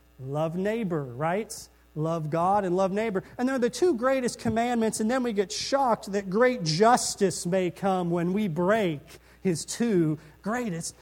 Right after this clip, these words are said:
commandments. When we don't love our neighbor and love our God as we ought. And so in the plagues, we see Yahweh is just. He is bringing just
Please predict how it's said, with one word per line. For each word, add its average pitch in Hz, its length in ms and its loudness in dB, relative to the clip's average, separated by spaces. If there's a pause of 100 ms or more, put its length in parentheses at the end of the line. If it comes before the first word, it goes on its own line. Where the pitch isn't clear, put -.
(120)
commandments. 262 1000 -6 (480)
When 190 140 -2
we 269 80 0
don't 247 180 2
love 233 220 4
our 226 160 2
neighbor 190 480 0
and 165 100 2
love 262 200 4
our 226 160 2
God 214 380 2
as 180 140 -2
we 196 200 0
ought. 185 420 2 (160)
And 226 100 0
so 214 200 2
in 269 260 2
the 233 100 0
plagues, 233 540 4
we 240 160 -4
see 254 320 0 (200)
Yahweh 240 400 4
is 156 240 2
just. 156 600 2
He 269 100 -2
is 226 120 0
bringing 170 360 0
just 214 460 0